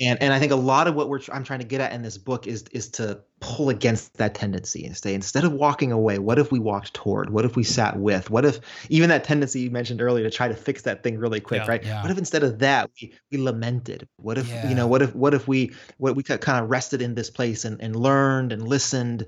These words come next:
Speaker 1: What might the Holy Spirit
Speaker 2: And that's
Speaker 1: do
Speaker 2: why I
Speaker 1: then?
Speaker 2: really like what you're saying about communion, because if you're sitting down to a meal with somebody, there's something about
Speaker 1: Yes.
Speaker 2: that that you just can't get away from. Like, you're gonna have
Speaker 3: Yeah.
Speaker 2: to talk to
Speaker 1: Exactly.
Speaker 2: somebody
Speaker 3: Yeah.
Speaker 2: at that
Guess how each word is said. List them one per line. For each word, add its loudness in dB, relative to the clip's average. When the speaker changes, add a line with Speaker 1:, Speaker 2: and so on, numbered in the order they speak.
Speaker 1:
What 2
might 0
the -4
Holy -6
Spirit -10
Speaker 2:
And -4
that's -2
Speaker 1:
do -4
Speaker 2:
why -2
I -2
Speaker 1:
then? -4
Speaker 2:
really -4
like -4
what -10
you're -6
saying -6
about -6
communion, -8
because -8
if -6
you're -2
sitting -2
down -2
to -2
a -6
meal -6
with -6
somebody, -6
there's 0
something 0
about 2
Speaker 1:
Yes. 0
Speaker 2:
that 0
that -6
you -10
just -6
can't -8
get -6
away -6
from. -14
Like, -10
you're -4
gonna 0
have 2
Speaker 3:
Yeah. -4
Speaker 2:
to -2
talk 2
to -6
Speaker 1:
Exactly. -2
Speaker 2:
somebody -6
Speaker 3:
Yeah. -8
Speaker 2:
at -12
that -10